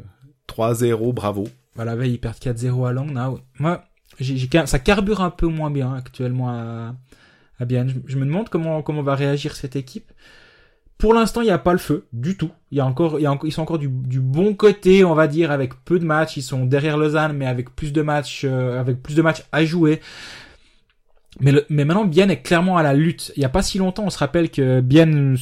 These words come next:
Speaker 2: luttait pour la première, deuxième place. Maintenant, il y a, le trou est fait avec, euh, Berne et Zoug. Bienne est en, dans la bataille actuellement. Et ils sont... Leur chance, c'est ce bon début de saison où ça te permet de, de, de cravacher, de toujours, de toujours garder tes quatre, cinq points d'avance.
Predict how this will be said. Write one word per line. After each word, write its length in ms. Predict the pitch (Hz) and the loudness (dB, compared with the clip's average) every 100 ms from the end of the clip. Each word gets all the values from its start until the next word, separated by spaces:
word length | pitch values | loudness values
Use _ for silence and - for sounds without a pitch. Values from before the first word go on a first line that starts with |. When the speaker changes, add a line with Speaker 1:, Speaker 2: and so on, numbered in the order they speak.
| 139 | -2
Speaker 2:
luttait 400 | 139 151 - 175 | -2 0 0 -2
pour 160 | 156 | 0
la 80 | 143 | -2
première, 480 | 127 - 151 147 139 | 0 -4 -4 -6 -8
deuxième 320 | 139 131 127 | -8 -6 -4
place. 180 | 160 180 | -4 -4
Maintenant, 140 | 147 | -2
il 60 | 170 | -2
y 20 | |
a, 240 | 120 113 113 | -2 -2 -2
le 120 | 127 | -2
trou 260 | - - 156 | 0 2 2
est 60 | |
fait 200 | 127 170 | 2 2
avec, 320 | 165 143 135 | 2 2 0
euh, 220 | 143 135 135 | 0 0 2
Berne 260 | 139 147 | 4 4
et 80 | 143 | 2
Zoug. 160 | 160 196 - - - | 0 -2 -8 -14 0
Bienne 260 | 123 180 | 4 6
est 60 | 160 | 4
en, 140 | 104 - - | -4 -10 -4
dans 260 | 127 160 175 | 4 6 6
la 140 | 147 | 4
bataille 420 | 139 - 151 143 | 2 2 2 2
actuellement. 640 | 139 131 - 143 139 165 208 - - - _ | 0 -8 -2 -2 0 -4 -6 -12 -20 -20 _
Et 360 | 143 143 139 - _ _ _ _ _ _ _ _ - | 0 2 0 -4 _ _ _ _ _ _ _ _ -10
ils 60 | 139 | -8
sont... 440 | - 202 208 196 - _ _ - | 0 2 2 0 -8 _ _ -6
Leur 480 | 170 165 165 202 190 | -4 2 4 4 2
chance, 300 | - 185 180 | 2 2 0
c'est 100 | 151 | -2
ce 60 | |
bon 160 | 139 147 | 0 2
début 180 | 147 147 | 2 2
de 60 | |
saison 280 | - 147 151 | 0 2 2
où 80 | 143 131 | -2 -4
ça 220 | - 147 | -4 -4
te 100 | - | 0
permet 380 | 175 160 170 165 | 2 2 2 2
de, 280 | 143 135 | 2 2
de, 540 | 127 120 - 120 135 131 | -2 -6 -10 -6 -4 -2
de 120 | 127 | -2
cravacher, 760 | 127 - 165 160 151 - 165 147 | -4 2 4 4 2 2 4 4
de 80 | |
toujours, 460 | 127 - 160 165 147 | -2 -6 -4 -4 -4
de 80 | 131 | -6
toujours 200 | 127 190 | -4 -2
garder 220 | 156 170 | 0 -2
tes 140 | 147 | -2
quatre, 160 | 135 151 | -4 -4
cinq 220 | 160 143 | -4 -8
points 160 | - 147 | -6 -2
d'avance. 260 | 143 185 | -2 -4